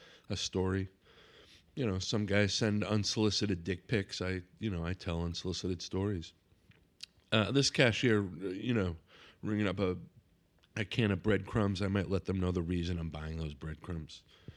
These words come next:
You know, because one day I was in there and they were out of the particular brand,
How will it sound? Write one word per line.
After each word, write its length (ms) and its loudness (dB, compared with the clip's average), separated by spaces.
You 100 0
know, 160 -2
because 320 -4
one 240 -2
day 180 -4
I 40 0
was 180 -2
in 120 0
there 160 0
and 120 -2
they 80 -2
were 140 -2
out 160 -2
of 180 -8
the 160 -2
particular 480 -2
brand, 600 2